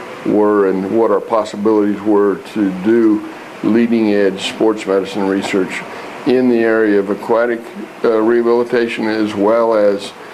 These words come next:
other forms, uh,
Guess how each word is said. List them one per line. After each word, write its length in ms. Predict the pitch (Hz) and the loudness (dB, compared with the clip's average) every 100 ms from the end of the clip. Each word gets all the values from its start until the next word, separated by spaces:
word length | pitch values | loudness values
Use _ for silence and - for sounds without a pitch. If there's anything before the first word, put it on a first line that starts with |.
| - - - | -18 -16 -4
other 300 | 113 113 104 | 0 0 0
forms, 1000 | 101 113 101 - 117 110 101 104 - - | -4 -12 -12 -4 0 0 0 -4 -8 -6
uh, 1500 | 92 101 - - - - - - - - - - - - | -2 -2 -4 -10 -14 -16 -16 -16 -16 -16 -16 -14 -14 -14